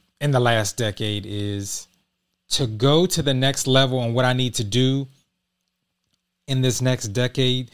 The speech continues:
to get to the next level, I can't pay the same price, right? So what I mean by that is the price you paid to get to the last level,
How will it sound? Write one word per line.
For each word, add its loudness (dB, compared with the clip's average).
to -6
get 0
to -4
the -2
next -4
level, -2
I -4
can't -2
pay -4
the -6
same -4
price, -6
right? 0
So 4
what 4
I 6
mean 4
by 2
that 0
is -4
the -6
price 4
you 2
paid 0
to 0
get 2
to 0
the 2
last 2
level, -4